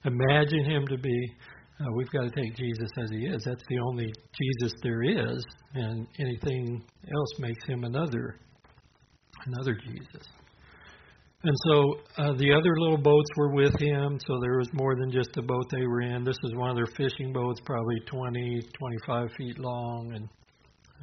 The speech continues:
um, you know, they would be out fishing in the Sea of Galilee, which is where they are. "And a great windstorm arose, and the waves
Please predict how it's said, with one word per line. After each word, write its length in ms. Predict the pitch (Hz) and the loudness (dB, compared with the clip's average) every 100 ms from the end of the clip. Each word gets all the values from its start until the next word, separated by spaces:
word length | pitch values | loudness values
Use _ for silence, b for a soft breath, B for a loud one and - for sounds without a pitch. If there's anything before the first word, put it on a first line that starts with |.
| 123 | -12
um, 240 | 117 110 - _ _ _ _ - | -12 -14 -18 _ _ _ _ -14
you 80 | 123 | -10
know, 80 | |
they 120 | 117 113 | -6 -6
would 160 | 113 | -6
be 180 | 123 117 | -6 -4
out 220 | 117 117 - _ _ _ _ _ _ _ _ _ _ _ - | -4 -6 -12 _ _ _ _ _ _ _ _ _ _ _ -4
fishing 400 | 139 - 127 127 | -2 -2 -6 -6
in 260 | 120 117 | -8 -8
the 100 | 117 | -8
Sea 300 | 123 - 143 135 | -8 -4 -2 0
of 60 | |
Galilee, 480 | 123 131 127 123 123 | 0 0 0 -2 -2
which 240 | 123 113 139 | -4 -6 -8
is 100 | 113 | -10
where 160 | 120 117 | -8 -8
they 120 | 120 | -8
are. 280 | 113 113 113 _ _ _ B B B B B - | -8 -10 -12 _ _ _ B B B B B 2
"And 100 | 135 | 4
a 60 | |
great 280 | 127 143 156 151 | 6 6 6 2
windstorm 800 | 139 147 220 202 - 151 135 127 | 0 4 6 4 2 2 2 2
arose, 420 | 123 127 131 131 | 2 2 2 2
and 160 | 120 | 0
the 60 | 113 | -2
waves 360 | 117 131 131 | 0 0 0